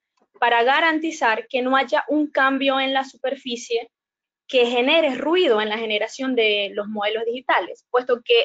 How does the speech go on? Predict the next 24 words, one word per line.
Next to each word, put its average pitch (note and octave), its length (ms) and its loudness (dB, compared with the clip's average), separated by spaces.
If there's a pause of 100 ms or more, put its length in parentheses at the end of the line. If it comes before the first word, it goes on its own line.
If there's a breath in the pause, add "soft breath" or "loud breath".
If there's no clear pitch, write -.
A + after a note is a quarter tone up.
en A#3+ 100 2
los A3+ 200 2
modelos B3+ 320 2
digitales C#4+ 420 0
nosotros B3+ 400 -2
lo C#4 100 2
que C4+ 120 -8
queremos C4 360 0
es C4 60 -16
que A3 100 -2
la A3 120 -2
superficie A#3 560 -6
no A#3 240 2
haya C4+ 260 0
cambiado. F#3+ 520 -6 (300 loud breath)
Recuerden B3+ 440 4
que D#4 220 4
se D#4+ 120 -2
utilizan C4+ 420 -2
al B3+ 120 0
menos C4 320 -2
dos C#4+ 480 4
imágenes, G3+ 640 -4 (240 soft breath)
entonces A#3+ 400 0